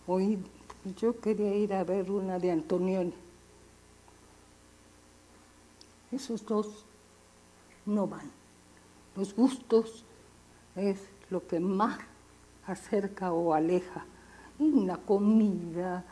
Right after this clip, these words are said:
en las artes, en el vestido.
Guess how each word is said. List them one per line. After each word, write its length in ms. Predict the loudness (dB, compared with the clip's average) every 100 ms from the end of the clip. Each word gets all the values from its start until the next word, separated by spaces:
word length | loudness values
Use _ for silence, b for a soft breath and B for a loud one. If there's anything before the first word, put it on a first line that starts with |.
| b -20 -2
en 280 | 6 8 10
las 280 | 6 0 2
artes, 800 | 6 6 4 -2 -2 0 0 -2 b b b -20 -6
en 240 | 4 10 10
el 120 | 8
vestido. 880 | 0 -8 -10 -6 2 4 4 2 -2